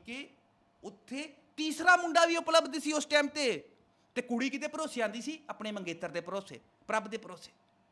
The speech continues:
ਕਿ ਚਲੋ ਕੁੜੀ ਨੂੰ ਹੋਈ ਜਾਂਦੀ ਆ, ਕੁੜੀ, ਮੈਂ, ਕਿਉਂਕਿ ਮੈਂ ਸੋ-, ਮੈਂ ਹਰ ਵਾਰੀ ਕੁੜੀਆਂ ਨੂੰ ਕਹਿੰਦਾ ਵੀ, "ਤੁਸੀਂ ਕਦੋਂ ਭੇਜਦੀਆਂ? ਤੁਹਾਡਾ ਦਿਮਾਗ ਪਾਗਲ ਹੈ।" ਕੁੜੀਆਂ ਨੂੰ ਇਹ ਹੁੰਦਾ ਵੀ ਸਾਡਾ ਜੀਵਨ ਸਾਥੀ ਯਾਰ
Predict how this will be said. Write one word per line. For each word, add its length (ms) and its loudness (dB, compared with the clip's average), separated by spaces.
ਕਿ 80 -12
ਚਲੋ 340 -8
ਕੁੜੀ 160 4
ਨੂੰ 120 4
ਹੋਈ 100 6
ਜਾਂਦੀ 200 0
ਆ, 60 0
ਕੁੜੀ, 260 0
ਮੈਂ, 380 0
ਕਿਉਂਕਿ 340 -6
ਮੈਂ 240 0
ਸੋ-, 220 -8
ਮੈਂ 220 -4
ਹਰ 160 -6
ਵਾਰੀ 140 -8
ਕੁੜੀਆਂ 240 -8
ਨੂੰ 60 -10
ਕਹਿੰਦਾ 160 -12
ਵੀ, 80 -16
"ਤੁਸੀਂ 200 -4
ਕਦੋਂ 160 -8
ਭੇਜਦੀਆਂ? 400 -4
ਤੁਹਾਡਾ 340 -4
ਦਿਮਾਗ 300 2
ਪਾਗਲ 300 2
ਹੈ।" 40 -6
ਕੁੜੀਆਂ 280 -2
ਨੂੰ 100 -8
ਇਹ 60 -6
ਹੁੰਦਾ 160 -2
ਵੀ 100 -6
ਸਾਡਾ 180 -6
ਜੀਵਨ 480 -2
ਸਾਥੀ 380 -2
ਯਾਰ 240 2